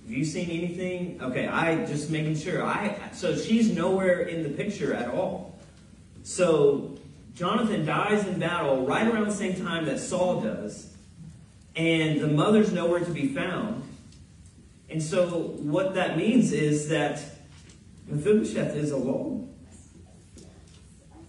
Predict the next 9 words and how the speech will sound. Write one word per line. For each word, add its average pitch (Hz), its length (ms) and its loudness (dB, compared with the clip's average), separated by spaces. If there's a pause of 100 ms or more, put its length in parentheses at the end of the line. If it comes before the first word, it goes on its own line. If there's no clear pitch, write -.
(160)
The 139 80 -6
only 214 340 2
person 220 380 0
that - 140 -8
he 202 160 -6
has 160 420 -10
in 135 180 -6
the 123 60 -10
text - 400 -8